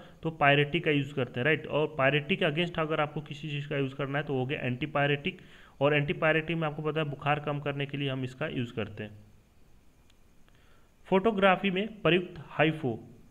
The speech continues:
रासायनिक रूप से क्या है? तो ये है सोडियम थाइसल्फेट। मूत्र का पीला रंग जो है किसके कारण होता है? वो होता है यूरोक्रोम के कारण। हाइपोकॉन्ड्रिया बीमारी क्या होती है? अपने स्वास्थ्य के विषय में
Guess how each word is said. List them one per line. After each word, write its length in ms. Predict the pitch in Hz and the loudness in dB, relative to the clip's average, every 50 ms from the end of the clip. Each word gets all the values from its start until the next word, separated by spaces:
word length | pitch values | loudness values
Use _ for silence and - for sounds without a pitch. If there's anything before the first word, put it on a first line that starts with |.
| - - - | -14 -4 2
रासायनिक 480 | 131 143 143 143 160 160 175 180 180 170 | 2 2 2 4 2 2 2 2 0 0
रूप 160 | 170 170 - | -2 -2 -4
से 160 | - - 175 | -4 -6 -6
क्या 260 | 170 - 160 156 147 | -2 2 4 4 6
है? 200 | 143 156 170 160 | 4 4 0 -2
तो 100 | - 151 | -4 0
ये 200 | 147 156 165 165 | 2 2 4 4
है 120 | 151 160 160 | 4 2 0
सोडियम 360 | 160 - 143 139 147 151 156 | 0 0 2 2 2 0 -2
थाइसल्फेट। 760 | 156 - 139 131 135 135 - 139 131 135 156 160 160 156 - - - - - - - - - - - - _ - _ - 147 | -2 0 0 0 0 0 -2 -4 -4 -2 -4 -6 -6 -8 -20 -20 -20 -20 -20 -20 -20 -20 -20 -20 -20 -20 _ -20 _ 0 2
मूत्र 280 | 170 208 202 208 214 | 2 4 4 2 0
का 160 | 208 214 214 208 | 4 4 4 4
पीला 320 | 208 - 185 180 185 180 | 4 2 4 6 6 6
रंग 200 | 180 185 185 185 | 6 4 2 2
जो 140 | 170 165 160 | 2 4 2
है 80 | 170 | 2
किसके 300 | 170 - 170 160 - 180 | 2 0 -6 -4 -4 -4
कारण 240 | 175 - 160 156 160 | -2 0 0 2 2
होता 220 | 156 156 156 160 160 | 0 0 0 0 2
है? 80 | 160 | 2
वो 220 | 160 156 156 147 147 | 2 2 4 2 2
होता 180 | 156 151 156 | 2 2 0
है 140 | 151 - 143 | 0 2 2
यूरोक्रोम 400 | 139 147 156 151 - 151 151 151 | 2 2 2 0 0 -2 -2 0
के 140 | 147 156 147 | -2 -6 -4
कारण। 280 | - 139 139 147 165 170 - - - - - - - - - - - - - - | -2 -2 -2 -2 -4 -8 -14 -18 -20 -20 -20 -20 -20 -20 -20 -20 -20 -20 -4 4
हाइपोकॉन्ड्रिया 680 | - 151 180 175 196 190 196 190 180 170 165 185 180 | 6 6 8 8 4 0 2 2 2 4 4 4 4
बीमारी 380 | 165 170 170 165 160 160 170 175 | 4 4 4 6 4 4 4 2
क्या 180 | 175 - 170 | 2 4 4
होती 340 | 160 151 - 143 123 110 107 | 4 4 2 0 0 -2 -2
है? 140 | 107 - - - - | -2 -6 -8 -2 0
अपने 280 | 139 139 - 175 180 | 0 0 0 -2 -2
स्वास्थ्य 480 | 175 - - 156 160 170 170 170 - - - | -2 -4 0 2 2 2 2 0 -6 -6 -4
के 80 | 139 | -2
विषय 340 | 127 127 139 147 143 165 165 | -2 0 -2 -2 0 0 -2
में 240 | 139 117 107 110 | 0 -2 -4 -6